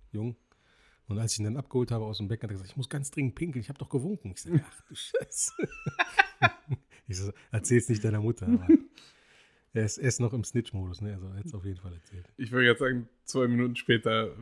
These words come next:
Speaker 2: äh, Mama, weißt du, was passiert ist
Speaker 1: Ja.
Speaker 2: heute? Aber interessant, dass sowas überhaupt gibt.
Speaker 1: Ja.
Speaker 2: Ich hatte ja so diese komplett Ausländerjugend. Ich hab noch nicht mal einen Freischwimmer oder Seepferdchen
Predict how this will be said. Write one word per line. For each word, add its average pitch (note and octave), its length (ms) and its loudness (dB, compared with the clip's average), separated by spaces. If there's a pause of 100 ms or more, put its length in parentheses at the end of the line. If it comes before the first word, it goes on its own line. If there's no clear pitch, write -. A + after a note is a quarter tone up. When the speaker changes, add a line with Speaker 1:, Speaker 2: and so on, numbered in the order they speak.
(140)
Speaker 2:
äh, C3+ 160 -6
Mama, F#3+ 380 6
weißt G3 200 4
du, G#3+ 60 2
was G3+ 160 2
passiert G#3 480 0
ist D#3 200 4
Speaker 1:
Ja. D3 60 6
Speaker 2:
heute? - 460 2 (1200)
Aber A2+ 340 0
interessant, A2+ 500 -4
dass A#2 140 -4
sowas A2 260 -2
überhaupt G#2 320 -10
gibt. - 240 -20 (520)
Speaker 1:
Ja. A2+ 280 0 (280)
Speaker 2:
Ich G2 180 -8
hatte A#2 160 2
ja A2+ 100 4
so A2 140 -4
diese G#2+ 560 -6 (800)
komplett B2 640 2
Ausländerjugend. D3+ 1300 -4 (240)
Ich A#2 120 -18
hab A#2+ 80 -8
noch A#2+ 120 0
nicht B2 160 -2
mal A2 80 -2
einen G#2+ 160 -6
Freischwimmer A2 580 -6
oder G#2+ 160 -6
Seepferdchen G#2+ 960 -10